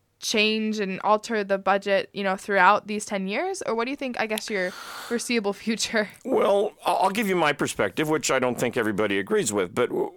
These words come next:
Speaker 2: I think what's happened in the last, uh, decade or two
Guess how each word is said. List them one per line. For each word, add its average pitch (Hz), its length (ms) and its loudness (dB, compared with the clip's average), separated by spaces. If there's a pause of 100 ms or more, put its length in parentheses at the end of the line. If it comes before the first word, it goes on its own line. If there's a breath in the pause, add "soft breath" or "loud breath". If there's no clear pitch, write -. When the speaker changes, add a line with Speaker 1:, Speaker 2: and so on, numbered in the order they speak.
Speaker 2:
I 147 60 0
think 170 260 -2
what's 127 220 0
happened 160 680 -2
in 110 320 0
the 107 100 0
last, 110 640 0
uh, 98 400 0 (260)
decade 110 580 2
or 101 180 2
two 90 600 -2